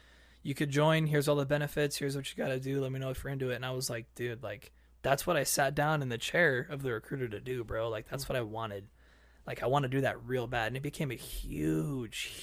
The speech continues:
huge thing with my wife and I, girlfriend at the time, fiance at the time. Like, it was a big thing 'cause she's like, "Man, like, I know you wanna do this stuff. I know you're passionate about it, but I didn't,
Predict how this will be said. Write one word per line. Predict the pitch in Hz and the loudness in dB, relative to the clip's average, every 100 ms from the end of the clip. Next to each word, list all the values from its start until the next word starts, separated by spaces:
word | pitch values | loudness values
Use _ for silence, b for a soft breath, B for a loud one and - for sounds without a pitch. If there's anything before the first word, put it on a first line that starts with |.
| - | -6
huge | 202 202 156 - | 0 2 2 0
thing | 147 127 117 | -4 -4 -6
with | - | -10
my | 120 | -8
wife | 117 127 - | -4 -4 -4
and | 117 | -12
I, | 101 | -10
girlfriend | 127 135 135 127 | -2 -2 -2 -6
at | 123 | -8
the | |
time, | 120 - 107 | -12 -12 -12
fiance | - 135 127 110 | -6 -6 -4 -4
at | 117 | -6
the | - | -12
time. | - - 101 - | -20 -16 -16 -6
Like, | 120 104 - b b b b b b b b b | -4 -4 -8 b b b b b b b b b
it | 143 | 6
was | 165 170 | 8 8
a | 139 | 4
big | 127 - 160 135 | 0 2 4 4
thing | - 156 135 | 2 -2 -2
'cause | 139 | -2
she's | - 156 147 | -2 0 0
like, | 131 131 | 0 0
"Man, | 156 156 | 2 2
like, | 147 131 127 _ - - | 2 0 -2 _ -20 -6
I | 143 | -2
know | 143 156 | 4 4
you | 175 | 6
wanna | 170 156 | 4 4
do | 139 147 | 2 2
this | 147 | 2
stuff. | - 151 143 | 0 -2 -2
I | 135 | -2
know | 131 135 | -4 -4
you're | 143 135 | -2 -4
passionate | - 123 - 139 | -4 -4 -4 -6
about | 139 135 139 | -4 0 0
it, | 143 | 0
but | 135 | 0
I | 123 | -2
didn't, | 135 147 127 127 | -2 -4 -4 -6